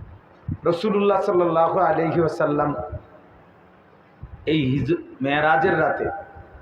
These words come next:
হযরত আদম আলাইহিস সালাম থেকে নিয়ে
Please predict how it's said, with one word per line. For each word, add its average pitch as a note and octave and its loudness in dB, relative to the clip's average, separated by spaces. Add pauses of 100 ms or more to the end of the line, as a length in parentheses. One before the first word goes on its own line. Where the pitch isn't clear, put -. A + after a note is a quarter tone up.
(520)
হযরত C#3+ 0
আদম C#3+ 2
আলাইহিস C#3 0
সালাম C3 0 (100)
থেকে D3+ -2
নিয়ে D3+ 0